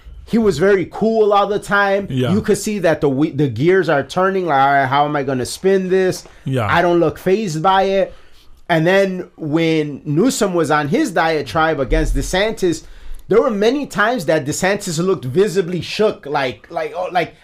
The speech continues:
Speaker 1: I can't believe he's," like, rather than being like, "Oh, I can't believe he said that," you should instantly be thinking, like, "How am I gonna spin it?" You know what I'm
Speaker 2: Yes.
Speaker 1: saying? And he looked, he looked uncomfortable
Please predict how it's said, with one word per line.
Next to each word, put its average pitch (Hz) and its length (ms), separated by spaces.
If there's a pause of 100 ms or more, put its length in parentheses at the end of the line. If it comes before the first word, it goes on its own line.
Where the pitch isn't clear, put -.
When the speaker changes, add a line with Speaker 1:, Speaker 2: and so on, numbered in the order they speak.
(140)
Speaker 1:
I 202 160
can't 214 260
believe 220 240
he's," 190 220
like, 190 200 (160)
rather 233 360
than 202 400
being 196 240
like, 170 160
"Oh, - 20
I 165 140
can't 185 260
believe 180 260
he 139 140
said 220 360
that," 156 280 (180)
you 165 140
should 190 220
instantly 196 420
be 160 140
thinking, 180 280
like, 151 180
"How 165 160
am 175 100
I 175 100
gonna 147 260
spin 208 400
it?" 95 280
You 139 160
know 165 60
what 147 80
I'm 180 60
Speaker 2:
Yes. 175 120
Speaker 1:
saying? 190 260 (220)
And 165 140
he 208 160
looked, 214 380 (460)
he - 240
looked 208 260
uncomfortable 151 1000